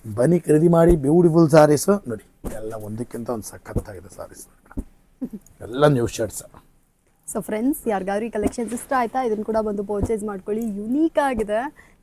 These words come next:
Speaker 2: ಸರ್ ಹೇಳ್ದಂಗೆ ಈ ಸತಿ ತೋರಿಸಿರುವಂಥ ಪ್ರತಿ ಐಟಮ್ಸ್‌ಗಳು ಕೂಡ ಒಳ್ಳೆ ಒಳ್ಳೆ ವೆರೈಟೀಸ್, ಒಳ್ಳೆ ಒಳ್ಳೆ ಅಫೋರ್ಡಬಲ್ ರೇಂಜಲ್ಲಿ ನಮಗೆ ಮಾಡ್ಕೊಟ್ಟಿದ್ರೆ,
Speaker 1: Yes.
Speaker 2: ಈ ಸ್ಯಾರಿ ಏನಾದ್ರು ನಿಮ್ಗೆ ಇಷ್ಟ ಆಯ್ತಾ, ಇದನ್ನ ಕೂಡ ಬಂದು ಪರ್ಚೇಸ್.
Speaker 1: ಈಗ ನೆಕ್ಸ್ಟ್ ನಾನು ನಿಮಗೆ ಕೊಡ್ತೇನೆ ಒಂದು ಬ್ರೈಡಲ್ ಕುಟ್ಟು ಬ್ರೊಕೇಡ್ ಸಾರಿ. ಅಂದ್ರೆ
Speaker 2: ಓಕೆ.
Speaker 1: ಇದು ರಿಸೆಪ್ಷನ್ ಕೊಡೋಂಥ ಸಾರಿ,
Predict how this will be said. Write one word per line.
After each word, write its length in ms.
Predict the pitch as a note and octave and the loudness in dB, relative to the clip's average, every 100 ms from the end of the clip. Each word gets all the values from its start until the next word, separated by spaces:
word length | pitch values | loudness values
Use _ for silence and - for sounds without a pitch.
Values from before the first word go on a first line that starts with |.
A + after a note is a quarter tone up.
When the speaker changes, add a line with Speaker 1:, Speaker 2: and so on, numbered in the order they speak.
| - | -2
Speaker 2:
ಸರ್ 240 | C#4 D#4 | 4 4
ಹೇಳ್ದಂಗೆ 540 | C#4 C4+ B3 B3 B3+ C4+ | 4 -2 -2 -2 -2 -2
ಈ 40 | |
ಸತಿ 240 | A3+ A3 A#3+ | -2 -4 -4
ತೋರಿಸಿರುವಂಥ 560 | A#3 B3 B3+ B3 A#3 | -2 -2 -2 -2 -6
ಪ್ರತಿ 580 | A3+ A#3 A#3 _ - F4 | -8 -12 -16 _ 2 4
ಐಟಮ್ಸ್‌ಗಳು 680 | F#4 C4 B3+ B3+ B3 - A#3 | 4 2 -2 -2 -4 -4 -6
ಕೂಡ 140 | A#3 | -4
ಒಳ್ಳೆ 380 | A#3+ A#3+ G3+ C4 | -4 -4 0 4
ಒಳ್ಳೆ 240 | C#4+ C4 B3+ | 6 6 2
ವೆರೈಟೀಸ್, 500 | A3 A3 A3 C4+ A#3+ | -2 -2 -2 -4 -2
ಒಳ್ಳೆ 200 | G#3+ A3+ | -2 -2
ಒಳ್ಳೆ 160 | A3+ | -2
ಅಫೋರ್ಡಬಲ್ 400 | A3+ - A#3 A#3+ | -4 -4 -8 -6
ರೇಂಜಲ್ಲಿ 480 | G3+ A3 A#3+ B3+ A#3 | -2 -2 0 -2 -4
ನಮಗೆ 140 | G#3+ | -6
ಮಾಡ್ಕೊಟ್ಟಿದ್ರೆ, 580 | G3+ G3 A3 G3 G3+ A#3+ | -8 -8 -10 -10 -10 -10
Speaker 1:
Yes. 440 | D#4+ - - - C4+ | -10 -12 -14 -6 2
Speaker 2:
ಈ 120 | E4 | 2
ಸ್ಯಾರಿ 300 | C#4+ A3+ A3+ | 4 2 2
ಏನಾದ್ರು 260 | G#3 G3+ | -4 -4
ನಿಮ್ಗೆ 240 | G3 G#3+ A3+ | -4 -4 -4
ಇಷ್ಟ 220 | - - | -6 -8
ಆಯ್ತಾ, 220 | G3 F#3+ | -8 -6
ಇದನ್ನ 220 | D#4 B3 G#3+ | -4 -4 -4
ಕೂಡ 140 | G3+ | -6
ಬಂದು 260 | F#3 F#3 F3+ | -6 -8 -12
ಪರ್ಚೇಸ್. 520 | G3 F3+ A#3 E4 A#2 | -14 -14 -16 -20 -16
Speaker 1:
ಈಗ 80 | B2 | -14
ನೆಕ್ಸ್ಟ್ 240 | C#3 - | -10 -4
ನಾನು 240 | C3+ A#2+ | 0 2
ನಿಮಗೆ 180 | B2 B2 | 2 0
ಕೊಡ್ತೇನೆ 280 | - A2+ D3 | -2 -2 0
ಒಂದು 200 | A#2 A#2+ - | 0 -2 -6
ಬ್ರೈಡಲ್ 500 | A#2+ A#2 C#3+ E3+ F#3 | -4 2 4 6 4
ಕುಟ್ಟು 420 | F3 - D3+ - F3 | 0 -6 -4 0 0
ಬ್ರೊಕೇಡ್ 480 | C3 B2 C#3+ E3 | 0 -6 -2 -4
ಸಾರಿ. 360 | - - A2 G#2 _ _ _ _ - | -4 -6 -6 -6 _ _ _ _ -8
ಅಂದ್ರೆ 300 | A#3 D3 C#3+ | -2 2 0
Speaker 2:
ಓಕೆ. 200 | - B2+ | -2 -6
Speaker 1:
ಇದು 180 | A#2+ B2 | -4 -2
ರಿಸೆಪ್ಷನ್ 500 | C#3+ F3 - F3 D#3 | -4 -6 -6 -4 -2
ಕೊಡೋಂಥ 280 | C3+ C3+ B2+ | -2 -2 -6
ಸಾರಿ, 340 | - A2 | -6 -8